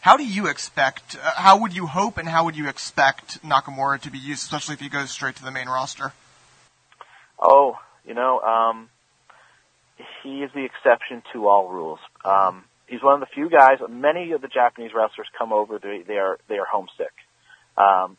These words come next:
Speaker 2: or there's a culture shock, or they don't get American culture, wrestling style, all that stuff. It, it's a different way of working, everything. Um, Shinsuke Nakamura, who I got to work with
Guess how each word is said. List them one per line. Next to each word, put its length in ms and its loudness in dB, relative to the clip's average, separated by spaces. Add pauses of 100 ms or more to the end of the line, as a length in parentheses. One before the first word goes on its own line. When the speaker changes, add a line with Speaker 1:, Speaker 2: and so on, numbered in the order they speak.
Speaker 2:
or 120 2
there's 140 -6
a 140 -10
culture 320 -2 (100)
shock, 460 -2 (380)
or 760 2
they 160 -6
don't 280 -8 (220)
get 200 0 (400)
American 540 -6
culture, 640 2
wrestling 480 0
style, 380 2 (200)
all 140 6
that 140 -4 (100)
stuff. 240 -4
It, 180 -12
it's 140 -14
a 60 -14
different 460 -8
way 140 2
of 120 -4
working, 400 2
everything. 440 -2 (540)
Um, 380 4 (480)
Shinsuke 480 -2
Nakamura, 360 2
who 60 0
I 100 2
got 160 0
to 60 -12
work 260 -2
with 120 -8